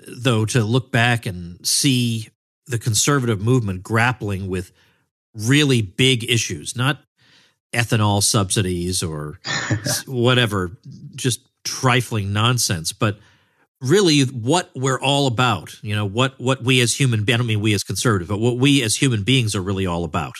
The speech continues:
Speaker 1: You know, if,
Speaker 2: Yeah.
Speaker 1: is there a point to anything? And if so, what is it? And, and, and how should we arrange ourselves in light of that? And what are the dangers? And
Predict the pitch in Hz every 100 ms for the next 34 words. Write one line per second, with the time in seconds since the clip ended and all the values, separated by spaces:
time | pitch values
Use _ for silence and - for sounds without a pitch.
0 | - 85 90 90 113 - - - - -
1 | 185 151 156 151 139 131 - 170 139 139
2 | 107 98 104 98 123 131 151 123 113 147
3 | 143 131 101 76 95 107 127 110 110 120
4 | 110 - - - 156 143 143 143 123 131
5 | 151 139 110 - 120 104 117 113 139 131
6 | 98 98 80 82 95 98 131 135 139 139
7 | 143 123 107 85 80 92